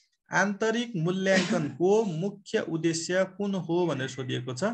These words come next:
अप्सन क मा रहेको छ सिकाइ प्रक्रियामा सुधार ल्याउने।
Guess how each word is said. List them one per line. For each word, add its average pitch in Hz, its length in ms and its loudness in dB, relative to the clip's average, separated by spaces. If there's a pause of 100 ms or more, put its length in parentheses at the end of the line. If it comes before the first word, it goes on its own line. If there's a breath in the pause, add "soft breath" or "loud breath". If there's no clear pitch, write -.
(440 loud breath)
अप्सन 180 340 0 (120)
क 202 160 4
मा 214 100 6
रहेको 208 300 0
छ 208 140 -4
सिकाइ 214 560 0
प्रक्रियामा 180 840 0
सुधार 175 480 2
ल्याउने। 131 440 -2